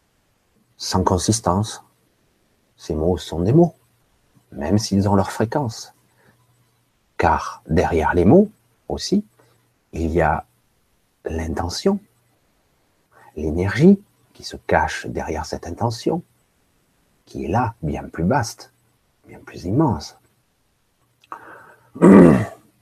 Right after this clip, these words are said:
Pourriez-vous être sûr de l'orientation de cette énergie ? Évidemment, il y a la confiance,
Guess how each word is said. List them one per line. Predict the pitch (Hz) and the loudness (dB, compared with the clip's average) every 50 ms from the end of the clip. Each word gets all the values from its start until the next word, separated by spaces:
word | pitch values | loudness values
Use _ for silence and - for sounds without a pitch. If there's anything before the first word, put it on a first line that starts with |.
| _ _ _ _ - - - - | _ _ _ _ -14 -14 -8 -2
Pourriez-vous | - 135 139 147 156 151 131 120 110 - - | 2 4 6 8 8 8 8 8 6 6 4
être | 131 127 117 - - - - | 2 -2 -4 -8 -12 -12 -12
sûr | - - - - 226 180 117 - - | -12 -8 -2 0 2 2 0 0 -4
de | 101 104 | -2 0
l'orientation | 95 107 117 147 143 147 147 139 127 117 - - 151 160 | 0 2 2 2 2 0 0 0 -2 -4 -4 -4 -4 -6
de | |
cette | 151 - - 113 - | -6 -6 -6 -6 -6
énergie ? | 127 127 120 120 117 - 139 202 - _ _ _ _ _ _ _ _ _ _ _ _ _ _ _ _ _ _ _ _ _ _ _ _ _ _ _ _ _ _ _ _ _ _ _ _ _ _ _ _ _ _ _ _ _ _ _ _ _ _ _ _ _ _ _ _ _ _ _ _ _ _ _ _ _ _ _ _ _ _ _ _ _ _ _ _ _ _ _ _ - - - - _ _ - | -4 -4 -4 -6 -6 -6 -8 -8 -10 _ _ _ _ _ _ _ _ _ _ _ _ _ _ _ _ _ _ _ _ _ _ _ _ _ _ _ _ _ _ _ _ _ _ _ _ _ _ _ _ _ _ _ _ _ _ _ _ _ _ _ _ _ _ _ _ _ _ _ _ _ _ _ _ _ _ _ _ _ _ _ _ _ _ _ _ _ _ _ _ -20 -20 -20 -20 _ _ -10
Évidemment, | 76 76 76 80 78 101 123 | -8 -6 -4 -2 0 2 2
il | 131 104 | 2 2
y | 85 80 | 2 2
a | 78 | 0
la | 78 87 | -2 -2
confiance, | - - 104 110 - - 175 156 127 113 - - - | -4 -4 -4 -4 -4 -4 -6 -4 -6 -6 -10 -14 -20